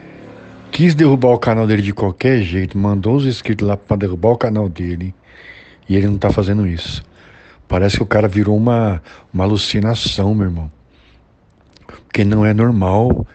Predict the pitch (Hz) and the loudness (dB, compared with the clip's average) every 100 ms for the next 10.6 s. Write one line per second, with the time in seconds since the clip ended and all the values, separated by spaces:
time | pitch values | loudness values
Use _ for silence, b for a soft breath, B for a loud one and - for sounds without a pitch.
0 | b - 90 85 80 73 - - B B | b -6 -4 -4 -6 -10 -14 -20 B B
1 | B B B B - 80 101 110 113 107 | B B B B -8 -2 0 2 2 0
2 | - 113 104 - 98 110 127 95 87 - | -2 0 0 0 2 4 4 0 -6 -10
3 | B B B 98 101 98 107 160 - - | B B B -2 0 2 2 2 -2 0
4 | 135 143 143 - 95 110 - 104 82 78 | 0 0 -4 -4 -2 -2 -2 -4 -4 -6
5 | 73 - B B B B 92 95 98 92 | -10 -14 B B B B -2 0 2 2
6 | 104 98 107 90 98 - 98 107 101 104 | 2 2 0 0 -6 -4 -4 -2 -4 -4
7 | - 85 87 - - B B B B B | -8 -8 -8 -12 -20 B B B B B
8 | B B - 107 107 151 135 - - 139 | B B 0 0 2 0 0 0 2 4
9 | 160 90 80 b b 92 101 101 87 87 | 2 0 -10 b b -4 0 0 0 0
10 | 101 147 90 90 85 80 | 0 -2 -2 -6 -6 -10